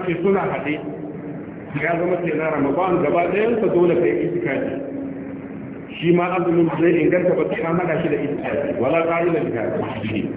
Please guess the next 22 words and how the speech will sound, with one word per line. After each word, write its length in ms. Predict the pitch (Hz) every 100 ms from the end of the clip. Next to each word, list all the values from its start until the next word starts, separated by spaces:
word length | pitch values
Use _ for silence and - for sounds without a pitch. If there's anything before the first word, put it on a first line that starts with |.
| - - - 135
Babu 220 | 165 160
wani 140 | 151
malamin 360 | 156 156 143 139
da 60 | 131
yake 380 | 131 131 110 -
dole 240 | 139 127 -
sai 120 | -
an 80 | 117
yi 60 | -
haka. 240 | 113 - - - - -
Saboda 260 | - 208 175
haka 240 | 175 175 175 - - -
itikafi 760 | 240 247 196 - 175 170 - 135
da 80 | 131
azumi 440 | 151 156 139 139 135 135 139 135 135 - - - -
wato 360 | 120 123 135 131
ba 140 | 131 185 190
sa 100 | 180
haɗuwa 400 | - - 139 147
a 140 | 147
matsayin 380 | 127 127 131 127
sharadi. 380 | - 139 110 -